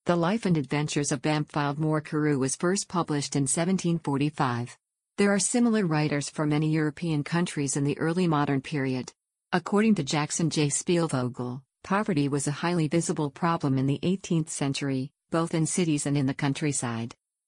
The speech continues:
Beggars in Bologna were estimated at twenty-five percent of the population. In Mainz,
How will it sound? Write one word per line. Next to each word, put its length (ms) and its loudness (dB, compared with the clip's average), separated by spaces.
Beggars 380 0
in 100 2
Bologna 400 0
were 160 0
estimated 540 0
at 100 -2
twenty-five 560 0
percent 380 -2
of 80 -2
the 80 -2
population. 880 -2
In 160 2
Mainz, 540 0